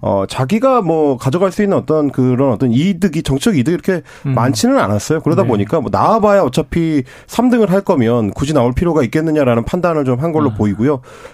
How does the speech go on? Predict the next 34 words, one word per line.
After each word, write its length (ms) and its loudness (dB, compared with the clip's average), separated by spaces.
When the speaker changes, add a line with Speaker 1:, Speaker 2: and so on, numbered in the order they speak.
Speaker 1:
그리고 420 2
이번 260 0
전당대회 380 2
같은 240 0
경우는 260 0
워낙에 340 2
이제 200 0
여러 300 2
파열음들을 920 2
남겼기 520 0
때문에 460 0
이게 220 2
결국 340 2
이제 80 0
각 200 -6
정치 280 -4
세력에는 640 0
다 100 -2
상처로 420 0
남게 360 2
돼 120 2
있습니다. 420 0
Speaker 2:
예. 200 -2
Speaker 1:
그 120 -2
정치적 300 0
상처가 560 -2
내년 300 0
총선을 420 2
전후한 400 2
시기에 560 0
분출되게 480 2
될 120 0
텐데 600 0
Speaker 2:
음. 80 -4